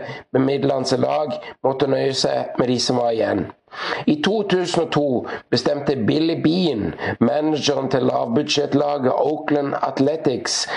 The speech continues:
seg for å lure systemet. Han brukte en gammel dataalgoritme, utviklet av økonomer og datanerde, til å skape et vinnerlag for å spille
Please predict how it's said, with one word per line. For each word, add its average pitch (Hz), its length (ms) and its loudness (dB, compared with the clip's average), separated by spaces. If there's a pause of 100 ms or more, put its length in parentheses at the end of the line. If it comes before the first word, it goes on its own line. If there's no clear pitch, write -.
(160)
seg 135 240 0
for 127 160 2
å 135 80 0
lure 151 400 2
systemet. 151 720 0 (400)
Han 120 160 -2
brukte 151 320 2
en 147 160 -2
gammel 151 560 0
dataalgoritme, 127 1200 0 (320)
utviklet 151 560 0
av 135 240 0
økonomer 147 640 2
og 131 240 2
datanerde, 135 720 0 (240)
til 127 160 0
å - 80 -4
skape 139 380 0
et 120 100 0
vinnerlag 143 720 0 (320)
for 139 220 2
å 143 100 -2
spille 139 560 0